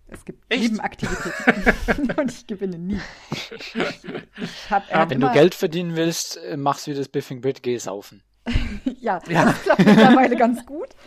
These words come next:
Speaker 1: Das kann ich, aber würfeln nicht so.
Speaker 2: Ja, wir
Speaker 1: Saufen.
Speaker 2: hatten ja,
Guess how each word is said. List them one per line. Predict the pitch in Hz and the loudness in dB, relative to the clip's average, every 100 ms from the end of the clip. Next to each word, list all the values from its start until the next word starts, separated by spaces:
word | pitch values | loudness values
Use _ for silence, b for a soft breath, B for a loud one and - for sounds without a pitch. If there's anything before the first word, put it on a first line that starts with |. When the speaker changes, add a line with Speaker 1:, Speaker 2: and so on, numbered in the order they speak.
| b b | b b
Speaker 1:
Das | - - - | -14 -14 -10
kann | - 180 | -8 -8
ich, | - - | -10 -14
aber | - 202 226 - | -14 -14 -16 -14
würfeln | - - 269 | -14 -10 -8
nicht | 185 - B 214 B B B B B B B B B _ _ | -8 -10 B -14 B B B B B B B B B _ _
so. | - | 0
Speaker 2:
Ja, | 185 | 4
wir | 202 | 4
Speaker 1:
Saufen. | |
Speaker 2:
hatten | 190 262 | 4 0
ja, | 226 196 | 0 0